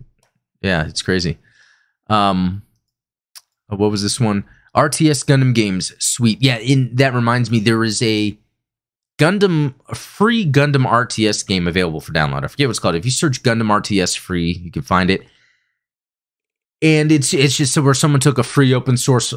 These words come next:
R T S engine and kinda made it Gundam themed. And I was playing around with it, and it looked pretty cool. I just didn't really learn it too much, didn't really have time, but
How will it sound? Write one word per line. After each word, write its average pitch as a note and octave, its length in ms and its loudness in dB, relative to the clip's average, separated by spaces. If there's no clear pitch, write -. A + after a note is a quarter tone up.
R A#2+ 140 -2
T B2+ 200 0
S A2 180 0
engine G2+ 520 0
and F#2+ 220 -6
kinda G#2 200 0
made G2 160 0
it F2+ 120 -8
Gundam G#2+ 360 0
themed. E2+ 360 -4
And F#2+ 80 0
I B2+ 60 2
was B2 120 -2
playing C3 220 0
around B2 160 2
with G2+ 120 -2
it, G2+ 60 2
and G2+ 100 -4
it A2 40 2
looked A2 240 -4
pretty G#2+ 180 2
cool. A2+ 300 0
I G#2+ 60 0
just F#2 200 -6
didn't G#2 140 0
really G2 200 2
learn B2+ 280 2
it - 120 -10
too C#3 120 0
much, C3 240 0
didn't A2+ 140 -6
really G#2+ 120 -2
have G2+ 140 -4
time, A2+ 340 0
but F2+ 240 -2